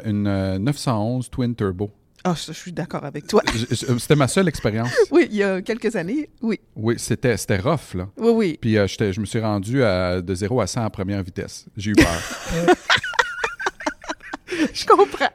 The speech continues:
Speaker 1: Non, c'était peurant, ça. C'est
Speaker 2: Oui,
Speaker 1: la,
Speaker 2: oui.
Speaker 1: quand t'as jamais senti ça de ta vie, là.
Speaker 2: Oui, oui.
Speaker 1: Ah, la, la, c'était une de mes amies, elle dit : « Ah, mon chum, il y a ça. » Je dis, je dis, « Ok, c'est intéressant. Tu veux-tu l'essayer ? » Ok.
Speaker 2: Ok.
Speaker 1: J'embarque là-dedans. Bah, bah, bah, bah, bah, bah, bah.
Speaker 2: Oui, oui, non,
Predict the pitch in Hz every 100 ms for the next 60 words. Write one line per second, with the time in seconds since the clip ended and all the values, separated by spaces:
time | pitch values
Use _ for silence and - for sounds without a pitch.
0 | - 110 - 117 - 113 95 220 - 107
1 | 92 107 104 104 98 139 139 104 123 143
2 | - 113 104 - 131 - 104 95 120 160
3 | 123 139 196 247 233 220 127 147 135 117
4 | 113 107 104 95 82 82 98 92 90 90
5 | 98 92 127 123 92 92 117 202 196 165
6 | 113 - 139 131 104 143 165 127 95 98
7 | 95 90 196 165 135 - - 82 92 85
8 | 170 120 - - 185 117 - 80 82 -
9 | _ _ _ _ _ - 85 120 92 -
10 | _ - 165 92 98 127 110 85 82 92
11 | 90 98 107 101 104 95 107 110 - 285
12 | 285 285 226